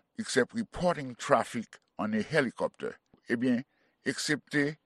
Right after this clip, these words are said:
fè repòtaj sou sikilasyon pandan m nan helikoptè. Wish me luck. Swete m bonn chans.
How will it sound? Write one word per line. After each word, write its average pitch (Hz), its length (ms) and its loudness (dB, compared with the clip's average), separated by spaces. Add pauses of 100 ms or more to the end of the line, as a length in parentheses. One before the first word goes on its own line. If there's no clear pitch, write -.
(160)
fè 147 160 12
repòtaj 131 560 6
sou 127 160 -4
sikilasyon 110 800 2 (260)
pandan 120 380 6
m - 20 -10
nan 107 160 2
helikoptè. 90 640 -6 (340)
Wish 123 480 -4
me 143 160 -6
luck. 120 540 2 (260)
Swete 143 400 -2
m 135 80 -6
bonn 123 160 6
chans. - 560 -6